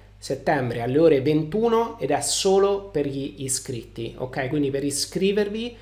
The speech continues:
eh, gratuitamente andate nella descrizione di questo video, troverete il link, ci cliccate sopra e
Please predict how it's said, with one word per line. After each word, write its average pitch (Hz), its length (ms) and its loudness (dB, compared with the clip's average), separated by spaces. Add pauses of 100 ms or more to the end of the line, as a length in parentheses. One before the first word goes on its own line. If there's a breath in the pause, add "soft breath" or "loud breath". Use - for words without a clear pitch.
(440 loud breath)
eh, 135 420 -2
gratuitamente 180 640 4
andate 151 720 4
nella 147 440 2
descrizione 151 920 -2
di 123 80 -4
questo 127 320 -4
video, 196 300 -2
troverete 131 480 -2
il 135 320 -4
link, 208 540 -2
ci - 180 -8
cliccate 175 480 -2
sopra 196 420 -2
e 135 220 -4